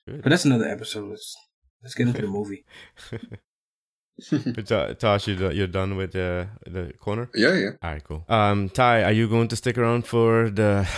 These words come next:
Speaker 1: oh boy, Hereditary <laughs> for Dick's pick?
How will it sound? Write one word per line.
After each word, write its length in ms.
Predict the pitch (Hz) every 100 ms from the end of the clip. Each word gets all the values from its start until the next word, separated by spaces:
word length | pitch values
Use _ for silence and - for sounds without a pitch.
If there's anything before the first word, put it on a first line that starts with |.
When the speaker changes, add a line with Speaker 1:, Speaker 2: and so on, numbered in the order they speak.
| -
Speaker 1:
oh 220 | 98 82 -
boy, 180 | 95 85
Hereditary 680 | 95 95 95 95 98 104 98 - -
<laughs> 240 | 95 - -
for 220 | - 98
Dick's 240 | 87 98
pick? 260 | - 107